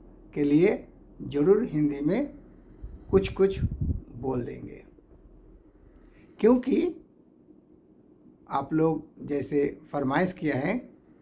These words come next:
हम आपके साथ हैं। तो आपका फरमाइश के अनुसार जे मैंने बोल रहा हूँ,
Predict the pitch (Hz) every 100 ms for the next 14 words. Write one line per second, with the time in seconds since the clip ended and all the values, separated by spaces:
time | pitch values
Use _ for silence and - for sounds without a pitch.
0 | - - - - _ - - - - -
1 | _ - - 120 120 120 - - - -
2 | - - - 127 113 113 110 113 107 -
3 | - - - - - - - - - -
4 | - - - - - - - _ - -
5 | - - - - - - - _ - -
6 | - - - - - - - - - -
7 | - - - - - - - - - -
8 | - 160 151 156 175 180 208 196 196 185
9 | 185 185 196 185 180 185 180 - - -
10 | - - - - - - 135 143 143 -
11 | - - - - - 131 147 165 147 151
12 | 151 143 151